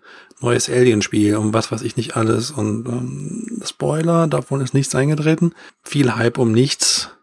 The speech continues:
Und das jetzt mal direkt zum Anfang. Ähm,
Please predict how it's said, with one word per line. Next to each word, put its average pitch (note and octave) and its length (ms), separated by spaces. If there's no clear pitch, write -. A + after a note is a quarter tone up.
Und A2+ 640
das - 220
jetzt - 180
mal A2+ 80
direkt A#2 300
zum A#2+ 160
Anfang. C3+ 420
Ähm, A2 440